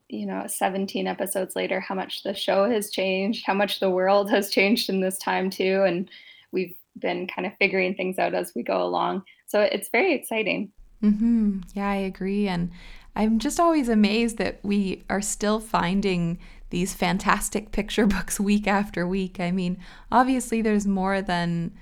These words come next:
Speaker 2: fifty great picture <laughs> books in the world, but it just seems like every week, you know, we come across even more great authors that we haven't heard of before. And it's just been such a fun chance to,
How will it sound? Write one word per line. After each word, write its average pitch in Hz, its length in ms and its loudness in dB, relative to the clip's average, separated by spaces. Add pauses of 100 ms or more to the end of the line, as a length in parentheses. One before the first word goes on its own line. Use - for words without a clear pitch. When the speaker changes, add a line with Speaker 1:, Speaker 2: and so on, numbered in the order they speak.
(240)
Speaker 2:
fifty 202 460 -2
great 180 300 0
picture 202 320 2
<laughs> - 0 -
books - 320 0
in 156 100 -4
the 165 80 0
world, 175 480 2
but 147 240 -2
it - 280 -16
just 208 180 -2
seems 214 260 6
like 156 260 2
every 185 380 4
week, 180 480 -4 (300)
you 175 120 0
know, 165 140 2
we 165 120 0
come 175 240 -2
across 185 520 0 (160)
even 185 280 4
more 165 380 2
great 160 380 -2
authors 175 560 0
that - 160 -4
we 170 80 -6
haven't 175 260 -6
heard 175 260 -2
of 185 160 -4
before. 175 580 -2
And 156 140 -4
it's - 220 -10
just - 240 -8
been 165 240 -4 (300)
such - 200 -6
a 180 60 0
fun 165 460 0
chance - 480 -4
to, 156 480 -6